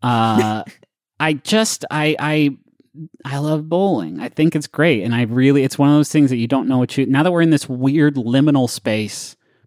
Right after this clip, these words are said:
post, post, uh, quarantine, uh, which is even more liminal for the two of us because we have a newborn and aren't exactly going places. Like, if for whatever reason, I just got the strongest urge.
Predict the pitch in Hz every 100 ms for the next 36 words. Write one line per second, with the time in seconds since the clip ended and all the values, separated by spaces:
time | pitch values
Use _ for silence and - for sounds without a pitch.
0 | - - 147 131 - _ - 151 147 -
1 | - _ - - 120 110 107 101 87 165
2 | - 190 240 151 113 120 101 98 104 110
3 | - _ _ _ _ 117 113 107 107 120
4 | - 127 165 139 117 127 190 254 147 123
5 | 117 110 - 120 107 - 123 110 208 190
6 | - 120 110 113 117 101 101 110 190 143
7 | 107 107 98 95 117 110 107 110 101 101
8 | 117 139 127 104 92 95 90 85 - -
9 | - 98 95 120 151 156 175 131 110 104
10 | 113 - 90 104 - 110 131 139 143 -
11 | 107 101 92 -